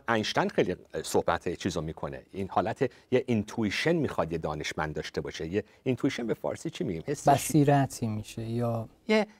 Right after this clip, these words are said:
Speaker 1: یه حسی که مسئلهٔ لاجیک و منطق نیست. مثلاً اینشتین روی زیبایی تئوری علمی صحبت می‌کنه که اگه مثلاً دو تا، دو تا، دو تا، دو تا تئوری علمیه با هم در تناقضه،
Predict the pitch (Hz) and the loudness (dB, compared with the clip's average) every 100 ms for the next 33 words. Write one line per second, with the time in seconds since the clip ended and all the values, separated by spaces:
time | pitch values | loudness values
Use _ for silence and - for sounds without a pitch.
0 | - 196 208 - 214 - 226 - 214 214 | 2 4 4 4 4 4 0 6 6 6
1 | 208 _ _ _ _ _ - _ _ _ | 4 _ _ _ _ _ -20 _ _ _
2 | 135 135 - 135 135 131 127 113 123 123 | 2 2 4 6 8 10 8 8 8 6
3 | - 135 - 123 123 123 120 180 165 175 | 4 2 4 4 6 4 2 2 6 8
4 | 165 104 - - 131 - 139 117 - - | 8 6 -2 0 2 4 4 4 -2 -2
5 | 123 120 - 170 165 180 180 175 - - | 0 0 0 0 4 6 6 4 -6 -4
6 | 98 104 120 110 117 117 143 170 165 - | -2 2 2 6 6 6 4 2 2 -2
7 | 110 107 107 147 120 107 135 - - 80 | 4 4 4 2 2 0 0 0 0 -2
8 | 76 - - 60 - _ _ - - 143 | -4 -10 -14 -18 -20 _ _ -6 0 2
9 | 170 160 - 123 101 156 151 - - 110 | 4 2 4 2 4 4 6 4 4 4
10 | 123 175 127 104 156 - 156 - - - | 4 6 6 6 4 6 6 4 -2 2
11 | 120 113 147 127 110 170 107 110 143 - | 6 8 10 8 8 8 8 4 2 -6
12 | _ 123 156 143 - 117 107 95 107 80 | _ 2 6 4 4 2 4 6 6 4